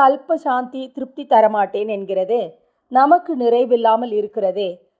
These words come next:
நிறைந்துவிட வேண்டும் என்று தாபமாகவும் இருக்கிறது. ஆனால் மனசையும் காரியத்தையுமோ விட முடியவில்லையே, அன்புருவாகவும் முடியவில்லை.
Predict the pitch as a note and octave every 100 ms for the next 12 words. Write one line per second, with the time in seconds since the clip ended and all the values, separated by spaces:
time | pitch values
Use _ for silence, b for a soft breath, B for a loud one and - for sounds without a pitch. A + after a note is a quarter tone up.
0 | _ B3+ C4+ E4 F#4+ E4 C#4 G#3 G#3+ A#3+
1 | C4 C4 A3 A3 D4 A3+ G3 G#3+ B3+ A#3
2 | G3+ G#3+ C#4+ A3+ G3 G#3 F#3 F3 A#3 -
3 | _ _ _ _ B3 A#3 G3+ G#3 A3 -
4 | G3 F#3+ A3+ C4+ A#3+ C#4 D4+ B3+ A#3+ B3+
5 | B3+ B3+ B3 B3 C#4 D4+ C4 D4 C4+ A#3+
6 | G#3 G3 F#3+ G3 G#3+ F#3+ _ _ _ _
7 | _ C4 C#4+ D4+ D4+ C#4+ B3+ A3+ A#3 A#3
8 | D4 B3 G#3 F#3+ F3 D#3+ F#3